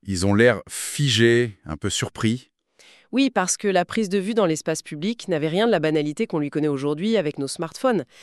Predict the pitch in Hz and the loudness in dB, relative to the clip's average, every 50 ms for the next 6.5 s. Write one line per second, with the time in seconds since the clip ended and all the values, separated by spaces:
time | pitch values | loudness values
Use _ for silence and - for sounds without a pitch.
0 | - - - - - - 156 165 165 151 180 165 175 170 - 226 226 208 175 160 | -20 -20 -20 -20 -14 -6 -2 -2 0 0 0 -2 -2 -2 0 0 0 0 2 0
1 | 147 143 - 147 139 151 185 214 240 240 196 - - - - 147 135 143 131 131 | 0 0 0 -2 -2 0 0 0 0 0 -2 -4 -8 -12 -10 -8 -8 -8 -6 -2
2 | 139 147 143 - - 233 247 247 - - - - - 139 127 139 - - 185 175 | -4 -4 -4 -4 -6 -4 -6 -6 -6 -10 -20 -18 -16 -14 -14 -10 -8 -6 -6 -6
3 | - - - 220 220 220 214 160 135 - - 165 - 170 160 160 170 175 - - | -8 -6 -2 0 0 0 0 -2 -6 -10 -10 -6 -6 -4 -4 -2 -2 -2 -2 -4
4 | - 151 143 165 190 214 226 196 160 _ - - - - _ - - - 160 - | -4 0 2 2 4 4 2 0 -2 _ -14 -20 -20 -20 _ -10 -4 -4 -2 -2
5 | 180 165 - - - - - 240 247 220 165 147 156 185 208 185 208 208 208 202 | -2 -4 -4 -6 -8 -2 2 2 4 4 4 4 4 4 4 4 2 2 2 2
6 | 190 170 131 123 131 - - - 131 120 | 2 0 -2 -2 -6 -8 -8 -8 -10 -12